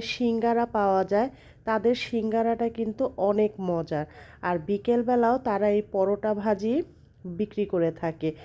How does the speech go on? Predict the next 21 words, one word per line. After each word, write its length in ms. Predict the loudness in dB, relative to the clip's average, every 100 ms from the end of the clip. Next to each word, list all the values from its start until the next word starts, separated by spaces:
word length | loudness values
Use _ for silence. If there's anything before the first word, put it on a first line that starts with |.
| -20 -20 -6 2
মিষ্টির 440 | 2 0 -4 -4
পাশাপাশি 600 | -2 0 0 -2 -4 -4
কিন্তু 400 | -4 -4 0 4 4 2 -2
সবাই 280 | -2 2 4 4
এখান 200 | 2 -2 -2
থেকে 220 | -4 -4 -2
পরোটা 360 | 0 0 -2 -4
ভাজিও 460 | -2 -2 0 0 2 2
নেয়। 200 | 2 0 -8 -20 -20 -20 -14
তো 80 | 0
আজকে 300 | 0 0 0 2
আমি 180 | 4 2
এখান 240 | 2 -2
থেকে 240 | -2 -4 -4 -2
সকালের 400 | -4 -2 -2 0
নাস্তার 480 | 0 -2 -2 -4 0
জন্য 220 | 0 0 2
পরোটা 380 | 2 2 0 0
ভাজি 320 | 2 0 2
নিব। 260 | 2 2 4 2 0 -18 -20 -20 -2
তাদের 300 | 0 4 2